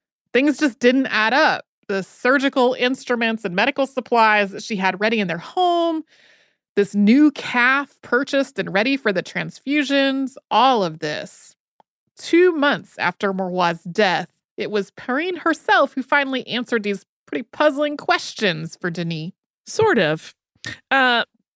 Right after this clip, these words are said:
Speaker 2: Perrine Mauroy paid a visit to Denis, and she spilled her story, or at least part of it. She told him that a group of physicians had approached her after Antoine's death,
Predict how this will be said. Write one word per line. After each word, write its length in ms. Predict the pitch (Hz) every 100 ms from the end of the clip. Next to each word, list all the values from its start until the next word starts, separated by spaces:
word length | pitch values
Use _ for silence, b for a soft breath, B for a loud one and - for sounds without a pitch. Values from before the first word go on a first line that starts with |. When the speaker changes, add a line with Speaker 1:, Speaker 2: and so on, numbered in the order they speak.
| _
Speaker 2:
Perrine 420 | - 277 311 311 294
Mauroy 680 | 269 240 214 214 190 247 -
paid 160 | 269
a 40 | 277
visit 360 | 294 254 214
to 120 | -
Denis, 480 | 180 175 170 131 98 -
and 180 | 196
she 160 | - 247
spilled 380 | - 311 311 247
her 120 | 240
story, 480 | - 240 190 143 135
or 120 | 180
at 60 | 175
least 180 | 208
part 260 | - 196 156
of 80 | 107
it. 160 | 85 - - B B B B -
She 160 | 302
told 240 | 294 403 392
him 100 | 330
that 100 | 311
a 40 |
group 280 | 233 254 285
of 120 | 277
physicians 680 | 262 226 277 - 190 165 -
had 120 | 226
approached 480 | 240 - 269 - -
her 160 | 190
after 440 | - 311 415 240 175
Antoine's 540 | 180 180 196 175 170
death, 400 | 175 226 139 -